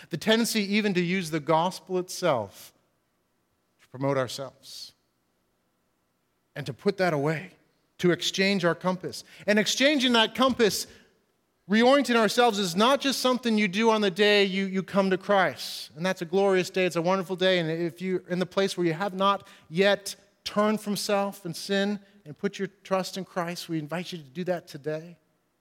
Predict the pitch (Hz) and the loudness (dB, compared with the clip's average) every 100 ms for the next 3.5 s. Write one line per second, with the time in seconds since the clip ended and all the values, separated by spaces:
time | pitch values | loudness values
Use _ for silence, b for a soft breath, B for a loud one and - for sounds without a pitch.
0 | _ _ _ _ _ _ _ _ _ _ | _ _ _ _ _ _ _ _ _ _
1 | _ 170 170 143 170 - 190 180 156 131 | _ -2 0 0 -2 0 -2 -2 -8 -10
2 | 156 156 156 170 - - 156 _ - 143 | -2 -2 -2 -6 -10 -14 -14 _ -16 -6
3 | 165 170 156 156 | -2 0 -2 -8